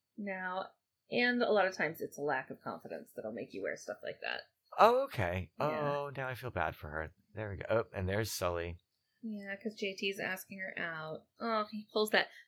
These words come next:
Speaker 1: bye-bye move. Like, dudes don't do that.
Speaker 2: Yeah.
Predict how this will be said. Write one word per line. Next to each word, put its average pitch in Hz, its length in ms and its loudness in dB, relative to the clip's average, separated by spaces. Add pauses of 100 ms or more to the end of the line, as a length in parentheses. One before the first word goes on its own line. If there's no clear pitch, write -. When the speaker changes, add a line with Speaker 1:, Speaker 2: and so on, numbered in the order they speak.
(240)
Speaker 1:
bye-bye 226 760 8
move. 170 540 0
Like, 226 260 -2 (100)
dudes 370 240 0
don't 202 220 4
do 147 160 -6
that. 160 360 2 (680)
Speaker 2:
Yeah. 78 420 -2